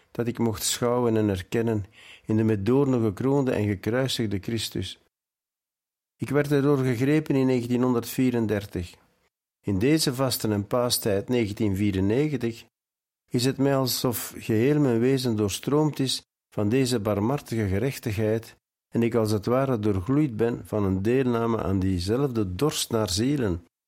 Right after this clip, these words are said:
zoals deze mij in het jaar negentien vierendertig gegrepen had."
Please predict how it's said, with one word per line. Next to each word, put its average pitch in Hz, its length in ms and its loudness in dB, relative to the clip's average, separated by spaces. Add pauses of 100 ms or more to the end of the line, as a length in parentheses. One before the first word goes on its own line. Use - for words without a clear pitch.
(120)
zoals 98 380 0
deze 135 320 2
mij 117 260 2
in 117 100 0
het 101 180 -2
jaar 113 240 0
negentien 92 480 -2
vierendertig 107 840 -2 (280)
gegrepen 101 600 -2
had." 92 360 -6